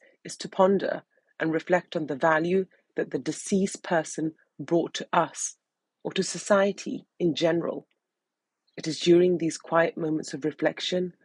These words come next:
we understand what values are passed on to us. Lastly, science has proven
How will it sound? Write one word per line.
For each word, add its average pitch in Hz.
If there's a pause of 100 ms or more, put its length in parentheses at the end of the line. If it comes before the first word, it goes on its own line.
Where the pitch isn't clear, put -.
(220)
we 147
understand 160 (200)
what 131
values 160 (120)
are -
passed 190
on 220
to 226
us. - (1600)
Lastly, 202 (400)
science 196
has 190
proven 160